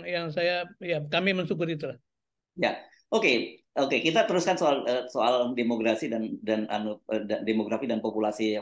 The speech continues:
Speaker 2: voters kita ya. Saya juga membaca sih, eh, bahwa datanya K P U itu menyebutkan bahwa lima puluh dua persen dari pemilih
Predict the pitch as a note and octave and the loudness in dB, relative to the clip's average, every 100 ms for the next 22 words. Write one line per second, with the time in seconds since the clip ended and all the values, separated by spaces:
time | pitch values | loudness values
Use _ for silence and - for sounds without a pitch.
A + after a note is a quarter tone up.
0 | - A#2+ B2 - A#2 G#2 G#2+ C3+ D#3 F#3 | -4 -2 -2 -2 -2 0 2 2 2 4
1 | A#3+ - - - E3+ D#3+ D#3 C3 A#2+ A#2 | 4 2 -4 2 4 4 4 4 4 2
2 | A2+ C#3+ - B2+ B2 A#2 A#2 A#2+ B2 B2 | 2 -2 -4 2 2 4 2 4 4 2
3 | - - _ _ - B2 B2 B2+ C3 B2 | -4 -18 _ _ -2 2 4 4 2 0
4 | B2+ B2 F#3+ E3+ A#2+ A2+ - D#3 B2 C3 | 0 -2 -2 -2 0 0 -2 2 4 4
5 | C3 B2+ B2+ A#2+ A2+ A#2 A#2 B2 - C#3 | 4 2 -2 -2 2 4 4 0 -4 -2
6 | B2 A#2+ A2+ A2+ B2 A#2+ A#2 A#2+ | 0 2 2 0 2 2 2 -4